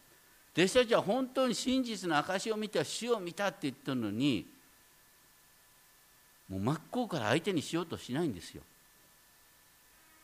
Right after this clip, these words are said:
こういう人間はね、本当に交わりを壊します。早いとこ追い出した方がいいんです、こんな人間は。ところが、弟子たちは追い出さなかったんだよ。ね？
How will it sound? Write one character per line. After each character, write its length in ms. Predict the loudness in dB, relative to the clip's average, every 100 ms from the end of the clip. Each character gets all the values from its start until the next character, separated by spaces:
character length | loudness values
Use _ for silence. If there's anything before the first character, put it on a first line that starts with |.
| -20 -20 -20 -20 -20 -6
こ 160 | -4
う 60 | -2
い 60 |
う 100 | -4
人 260 | -6 -6 -6
間 140 | -6
は 140 | -4 -4
ね、 80 | -6
本 200 | -6 -8
当 120 | -6
に 120 | -6
交 300 | -6 -6 -4
わ 60 | -4
り 100 | -4
を 80 | -6
壊 260 | -4 -4
し 140 | -4 -6
ま 140 | -6
す。 120 | -8 -16 -20 -20 -20 -20 -20 -20 -20 -4
早 160 | -2
い 60 | -2
と 100 | -2
こ 80 | 0
追 100 | 0
い 60 |
出 100 | -2
し 60 | -2
た 80 | -2
方 60 |
が 80 | -2
い 40 |
い 20 | -2
ん 60 |
で 80 | -4
す、 160 | -8 -16 -20 -20 -10
こ 80 |
ん 40 | -6
な 120 | -6
人 180 | -6 -8
間 160 | -10 -10
は。 120 | -14 -18 -20 -20 -20 -10
と 80 | 0
こ 120 | 2
ろ 80 | 4
が、 180 | 0 -4 -20 -20 -20 -20 -4
弟 120 | -2
子 80 | 2
た 140 | 2
ち 100 | 2
は 60 | 0
追 140 | 2
い 40 | 2
出 80 | 4
さ 120 | 4
な 80 | 2
か 80 |
っ 40 | -2
た 80 | -4
ん 100 | -10
だ 60 | -12
よ。 60 | -20 -20 -6
ね？ 200 | -2 -2